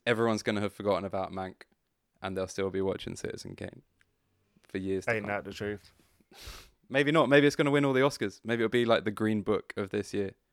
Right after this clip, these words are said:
Speaker 2: Oh, I think it will win Oscars. What else is gonna win? What else is gonna win?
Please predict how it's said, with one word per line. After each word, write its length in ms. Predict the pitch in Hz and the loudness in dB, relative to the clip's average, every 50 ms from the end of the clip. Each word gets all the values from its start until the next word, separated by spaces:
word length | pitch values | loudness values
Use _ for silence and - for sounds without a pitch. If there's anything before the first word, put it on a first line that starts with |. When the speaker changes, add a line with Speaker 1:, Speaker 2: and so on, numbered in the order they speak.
| _ _ _ - | _ _ _ 2
Speaker 2:
Oh, 280 | 180 185 185 180 160 147 | 6 6 8 8 8 6
I 100 | 147 131 | 4 4
think 220 | - 165 135 - | 2 -2 -4 -2
it 80 | 113 76 | -4 -4
will 140 | 95 101 | -2 -2
win 140 | 98 98 95 | -2 -4 -4
Oscars. 520 | 90 92 - - - 92 90 92 - - - - - - - - - - - - - | -4 -6 -8 -8 -8 -8 -8 -8 -8 -12 -8 -4 -4 -4 -6 -8 -16 -18 -16 -8 0
What 180 | 117 147 165 143 | 4 6 6 8
else 280 | 156 170 175 165 - - | 6 4 4 2 -2 -6
is 140 | 131 - | -8 -6
gonna 160 | - 139 131 123 | -6 -6 -4 -2
win? 300 | 127 143 139 135 139 - - - - _ - | -2 -2 -2 -2 -4 -8 -12 -16 -20 _ 0
What 140 | - 147 160 | 2 4 6
else 220 | 170 175 175 175 - | 8 8 6 6 2
is 120 | 190 165 - | -6 -6 -4
gonna 180 | 190 180 180 | -4 -4 -2
win? 280 | 170 185 220 190 127 | 0 0 0 0 -2